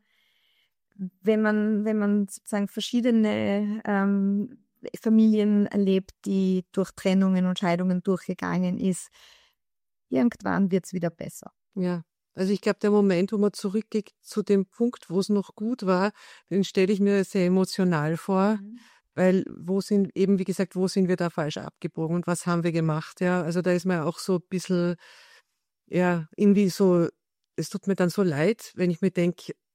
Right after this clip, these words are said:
Speaker 2: man hätt's vielleicht auch noch anders umdrehen
Speaker 1: Mhm.
Speaker 2: können. Also es ist sicher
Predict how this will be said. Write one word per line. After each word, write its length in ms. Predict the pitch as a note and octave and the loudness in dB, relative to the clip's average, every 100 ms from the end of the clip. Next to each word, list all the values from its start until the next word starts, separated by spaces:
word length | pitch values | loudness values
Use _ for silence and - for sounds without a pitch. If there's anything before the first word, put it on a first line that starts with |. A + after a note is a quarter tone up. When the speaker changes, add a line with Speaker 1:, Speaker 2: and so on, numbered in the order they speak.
| _ _ _ - | _ _ _ -10
Speaker 2:
man 160 | F3+ F3 | -2 2
hätt's 200 | F#3 - | 2 0
vielleicht 280 | G3 F#3 G3 | 0 0 0
auch 80 | E3+ | -2
noch 160 | F3+ | -2
anders 340 | - E3 F3+ - | -2 -2 -2 -2
umdrehen 400 | F#3+ - F3 A3 | -2 0 2 2
Speaker 1:
Mhm. 60 | |
Speaker 2:
können. 380 | F3 D3 D3 D#3 _ - | 2 0 -2 -4 _ -10
Also 200 | E3+ F3+ | -6 -2
es 120 | F3 | -4
ist 40 | - | -4
sicher 320 | - G3 | 0 0